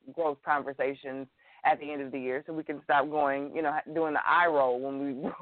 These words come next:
when we bring up conversations of, um, the new year, you know, and, and having those memes. I've seen it already circulating. "Let's already, let's not talk about our new year, new me goals and all this other <laughs> stuff." And, you know, I kinda think we, we've gotta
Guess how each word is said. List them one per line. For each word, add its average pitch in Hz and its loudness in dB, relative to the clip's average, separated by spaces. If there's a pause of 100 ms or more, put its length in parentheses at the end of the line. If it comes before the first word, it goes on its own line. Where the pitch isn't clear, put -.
when 208 2
we 196 2
bring 170 2
up 151 2
conversations 156 0
of, 151 -4 (380)
um, 143 4
the 170 4
new 165 -4
year, 143 2 (420)
you 180 6
know, 135 6
and, 139 2
and 147 2
having 160 4
those 156 4
memes. 151 0
I've 156 2
seen 156 -2
it 147 0
already 143 4
circulating. 143 2
"Let's 151 2
already, 170 4
let's 175 2
not 180 4
talk 180 4
about 180 4
our 180 -2
new 180 4
year, 190 2
new 190 0
me 196 -2
goals 156 4
and 151 2
all 165 4
this 170 0
other 160 0
<laughs> - -20
stuff." - 4
And, 202 4 (300)
you 208 2
know, 196 6
I 170 6
kinda 175 6
think 170 2
we, 180 0 (240)
we've 175 0
gotta 156 6